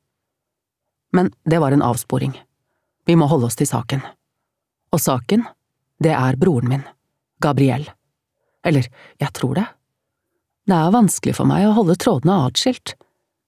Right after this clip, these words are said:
gitt tilstanden jeg befinner meg i. Men én ting er jeg sikker på. Historien min begynner og slutter med en begravelse.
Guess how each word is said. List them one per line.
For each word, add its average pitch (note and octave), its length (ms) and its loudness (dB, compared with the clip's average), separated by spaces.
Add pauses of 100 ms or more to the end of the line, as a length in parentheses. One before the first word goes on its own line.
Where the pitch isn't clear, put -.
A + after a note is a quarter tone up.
(100)
gitt D#3+ 300 0
tilstanden B2+ 560 0
jeg C3 100 0
befinner B2+ 300 2
meg A#2+ 160 0
i. E3 80 -6 (1000)
Men G3 160 2 (120)
én A3 260 4
ting D3 340 4 (140)
er C#3 140 2
jeg C#3+ 140 0
sikker A2+ 200 -4
på. C#3 80 -4 (1160)
Historien C3+ 480 2
min G3 180 0 (640)
begynner C3+ 320 6
og E3+ 80 0
slutter - 480 -2 (180)
med C#3+ 180 4
en A#2+ 60 2
begravelse. C#3 540 -2